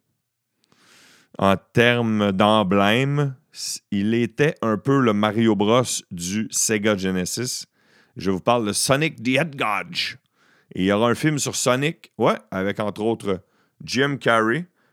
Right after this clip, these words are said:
J'ai regardé la bande-annonce. <laughs> C'est quand même assez fucké. J'ai hâte de voir ce que ça va donner. Et, euh, c'est-tu là-dessus que je termine dans le spectacle ? Non, je veux vous parler du quatre-vingt-onze neuf.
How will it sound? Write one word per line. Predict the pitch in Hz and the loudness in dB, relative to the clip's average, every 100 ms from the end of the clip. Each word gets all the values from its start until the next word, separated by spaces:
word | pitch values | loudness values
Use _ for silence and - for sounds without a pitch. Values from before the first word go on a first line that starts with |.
| _ | _
J'ai | 101 | -6
regardé | 101 101 123 151 | -4 -2 -2 0
la | 117 | 0
bande-annonce. | 110 113 110 101 117 - - - _ | 0 0 0 -2 -4 -10 -16 -20 _
<laughs> | 127 - - - | -10 -10 -20 -20
C'est | - - | -16 -4
quand | 117 | -2
même | 139 135 | -2 -2
assez | 110 - | -4 -6
fucké. | - 107 - - 104 _ - - _ | -8 -8 -8 -10 -12 _ -20 -20 _
J'ai | 98 | -2
hâte | 107 | 2
de | 107 | 2
voir | 101 | 2
ce | 107 | 0
que | 107 | -2
ça | 92 | 0
va | 95 | -2
donner. | 92 82 78 _ _ _ _ _ _ _ _ _ _ _ _ _ - | -2 -6 -12 _ _ _ _ _ _ _ _ _ _ _ _ _ -2
Et, | 107 | 2
euh, | 110 104 | 4 2
c'est-tu | 107 - - | 0 -6 -2
là-dessus | 127 120 - | -2 -2 -4
que | 139 | -2
je | 113 - | -2 -2
termine | 113 107 123 | -2 -2 -2
dans | 123 | -4
le | 107 | -4
spectacle ? | 113 107 120 113 | -4 -4 -6 -4
Non, | 135 220 120 | 0 0 0
je | |
veux | 120 | -4
vous | |
parler | - 160 160 | -2 -2 -2
du | 107 | -4
quatre-vingt-onze | - 160 156 151 156 135 127 110 | -2 0 0 0 0 0 0 0
neuf. | 127 117 - | -2 -4 -8